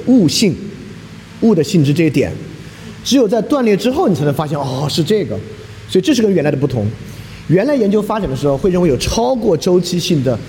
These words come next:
我们能够描述的所有特质先存在，再来看它。但在 novelty 上，当然，因为 descriptive 嘛，你需要去描述它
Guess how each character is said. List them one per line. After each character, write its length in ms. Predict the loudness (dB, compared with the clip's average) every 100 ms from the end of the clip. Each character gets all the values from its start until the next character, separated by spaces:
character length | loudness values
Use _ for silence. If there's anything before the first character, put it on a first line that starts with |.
| -6
我 100 | 0
们 100 | 2
能 100 | 4
够 80 | 4
描 200 | 4 2
述 100 | 2
的 60 | 2
所 160 | 2
有 60 | 0
特 200 | 2 -2
质 100 | 0
先 200 | 0 0
存 180 | 0 0
在， 220 | 0 -2 -8 -18 -16
再 120 | -4 -2
来 100 | -2
看 180 | -2 -2
它。 240 | -4 -6 -8 -20 -20 -20 -18 -2
但 120 | 0
在 100 | 2
novelty 460 | 2 2 0 0
上， 180 | 0 0 -2 -2
当 100 | -2
然， 200 | 0 -2 -6 -12 0
因 120 | 4
为 100 | 4
descriptive 600 | 2 -2 0 -2 0 -2 0
嘛， 140 | -2 0
你 80 | 0
需 140 | 0
要 80 | 0
去 100 | 0
描 220 | 0 0
述 140 | 0
它 200 | 0 -2